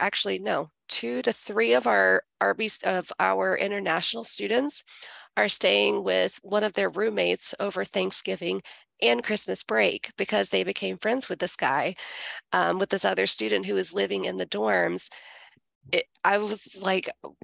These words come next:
I was surprised, but I was so happy because these guys were really worried about having a place to stay over Christmas.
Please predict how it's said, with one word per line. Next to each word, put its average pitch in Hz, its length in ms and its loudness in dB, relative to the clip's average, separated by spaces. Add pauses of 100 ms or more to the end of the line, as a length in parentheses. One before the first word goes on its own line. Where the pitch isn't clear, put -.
I 202 100 6
was 214 160 4
surprised, 202 720 2
but 165 80 0
I 208 80 2
was 208 120 2
so 214 260 0
happy 220 400 -4
because 180 360 -4
these 190 220 -6
guys 208 300 0
were 190 100 -10
really 202 260 0
worried 226 320 0
about 180 240 2
having 190 260 -2
a - 60 -4
place 185 240 -2
to 160 80 -4
stay 208 260 -2
over 165 160 -4
Christmas. 170 580 -2